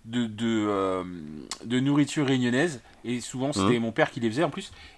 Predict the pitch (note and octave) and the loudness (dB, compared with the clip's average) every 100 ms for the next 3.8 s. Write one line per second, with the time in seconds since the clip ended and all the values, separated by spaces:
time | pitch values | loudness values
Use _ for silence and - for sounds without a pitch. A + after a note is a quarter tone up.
0 | _ B3+ C4 - _ _ _ _ B2 C#3 | _ 2 4 0 _ _ _ _ 0 2
1 | B2+ D3+ F#4 - - - _ - C#3+ B2+ | 4 4 4 2 -8 -14 _ -8 -4 -2
2 | D3+ - - C#3+ F3 - - _ _ - | -2 -2 0 2 2 -4 -20 _ _ -12
3 | F3 E3 D#3+ E3 D#3+ D#3+ E3+ | 2 4 6 4 0 -6 -6